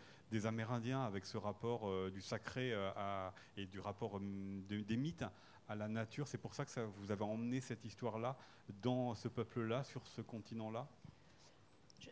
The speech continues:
Speaker 2: je, je crois qu'en fait, euh, euh, le sauvage, vraiment ce que j'appelle le sauvage, cette espèce de force qui est... Je dis à un moment que la, quand la forêt est détruite ou quand la forêt brûle, parce que la forêt brûle aussi dans Éden, quelque chose brûle à l'intérieur de nous, il y a une sorte de,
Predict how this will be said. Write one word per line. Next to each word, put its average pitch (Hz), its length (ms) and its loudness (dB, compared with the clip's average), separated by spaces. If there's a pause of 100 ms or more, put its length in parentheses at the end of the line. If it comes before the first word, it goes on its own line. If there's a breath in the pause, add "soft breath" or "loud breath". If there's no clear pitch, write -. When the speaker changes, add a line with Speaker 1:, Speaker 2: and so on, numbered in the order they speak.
Speaker 2:
je, 208 180 -8
je 208 140 2
crois 302 220 6
qu'en 240 160 10
fait, 262 260 6
euh, 202 420 6
euh, 120 120 6 (580)
le 220 180 12
sauvage, 233 720 12 (320)
vraiment 214 240 10
ce 220 80 6
que 233 80 10
j'appelle 190 400 10
le 190 100 12
sauvage, 202 440 8
cette - 160 -4
espèce 175 340 -4
de 180 80 8
force - 480 4
qui 175 380 2
est... 165 60 -2 (1120)
Je 190 120 12
dis 208 280 10
à 220 60 10
un 196 60 10
moment 190 320 10
que 214 100 6
la, 180 100 6
quand 180 160 6
la 175 140 10
forêt 190 460 8
est - 20 6
détruite 196 540 6
ou 180 40 4
quand 165 240 2
la 180 140 4
forêt 180 320 6
brûle, 220 420 10
parce - 200 2
que - 80 0
la - 260 -2
forêt 170 240 2
brûle 202 320 6
aussi 175 240 0
dans 180 120 6
Éden, 214 460 6
quelque 196 240 2
chose 196 240 4
brûle 214 300 12
à 185 60 8
l'intérieur 185 500 10
de 185 140 8
nous, 196 200 12
il 190 60 6
y 175 40 6
a 170 40 8
une 175 80 8
sorte 175 220 6
de, 175 80 8